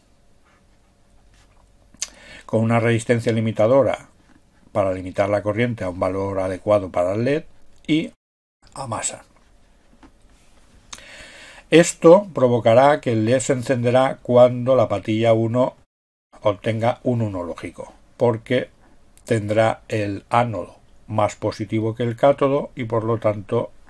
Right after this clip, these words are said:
el led conduce, el diodo conduce. Pero también tenemos la posibilidad de, estando la patilla del Arduino como salida, encender el led por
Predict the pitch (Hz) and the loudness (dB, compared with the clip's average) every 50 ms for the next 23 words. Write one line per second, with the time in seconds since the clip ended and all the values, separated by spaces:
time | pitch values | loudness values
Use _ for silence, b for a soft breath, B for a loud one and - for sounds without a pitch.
0 | - - - - 107 98 98 98 101 101 - - B B B B B B B B | -20 -20 -12 -10 -8 -8 -6 -8 -8 -10 -12 -16 B B B B B B B B
1 | B - 107 101 92 82 85 80 - - - 85 87 85 90 92 92 92 98 98 | B -6 -4 -4 -4 -6 -10 -14 -14 -16 -16 -14 -14 -12 -10 -10 -8 -8 -8 -10
2 | - - 95 82 78 - - - - - - - - B B B B B B B | -8 -8 -8 -8 -8 -14 -20 -20 -20 -20 -20 -20 -20 B B B B B B B
3 | B - 170 175 185 180 170 151 139 139 151 156 151 - 147 143 147 147 151 139 | B 8 10 10 10 10 10 8 8 6 2 0 2 0 0 0 2 2 4 4
4 | 127 120 - 139 135 - 127 123 123 123 135 135 123 - - - - - - 120 | 4 4 4 2 0 0 -2 -2 0 2 4 4 4 4 0 -6 -16 -14 -10 -10
5 | 110 101 110 113 117 - - - - - - - _ _ _ _ _ _ _ _ | -6 -4 -2 -2 -4 -4 -10 -16 -20 -20 -20 -20 _ _ _ _ _ _ _ _
6 | _ _ _ _ _ _ _ _ _ _ _ _ - - - - - - - - | _ _ _ _ _ _ _ _ _ _ _ _ -20 -20 -20 -20 -20 -20 -20 -12
7 | - 104 98 - - 113 113 113 117 117 117 117 - 110 104 - 120 120 117 110 | -10 -10 -10 -2 0 2 2 2 2 2 2 2 2 0 0 0 -4 -4 -2 0
8 | 113 107 104 101 - - - - - 104 107 110 107 107 101 92 110 120 127 120 | 0 0 0 0 -4 -8 -14 -18 -12 -8 -4 -2 -2 -2 -2 -2 -4 -4 -4 -4
9 | 110 87 - - - _ - 120 117 120 123 120 131 120 123 131 123 107 107 135 | -6 -8 -10 -14 -18 _ -6 -4 -2 0 0 2 2 2 2 0 -2 -4 -6 -6
10 | - - B B B B B B B B - 135 135 135 120 - 139 131 127 120 | -8 -12 B B B B B B B B -2 0 0 0 0 0 0 0 0 0
11 | 139 143 139 147 143 143 139 139 139 143 143 - - - b b b b b b | 0 2 2 2 0 0 0 2 0 0 -2 -4 -10 -20 b b b b b b
12 | b b b b b b _ _ _ _ _ _ _ _ - 131 127 131 139 - | b b b b b b _ _ _ _ _ _ _ _ 2 8 8 8 8 8